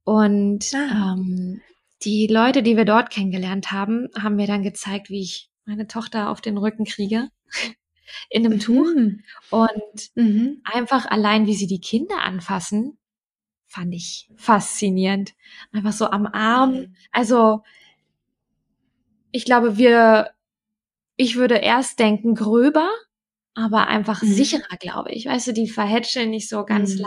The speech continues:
Speaker 1: leicht so das Baby, sondern
Speaker 2: Mhm.
Speaker 1: rauf auf den Rücken und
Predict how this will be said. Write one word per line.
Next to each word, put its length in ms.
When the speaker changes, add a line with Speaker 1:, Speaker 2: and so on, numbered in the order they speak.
Speaker 1:
leicht 300
so 420
das 160
Baby, 320
sondern 380
Speaker 2:
Mhm. 640
Speaker 1:
rauf 240
auf 200
den 120
Rücken 480
und 500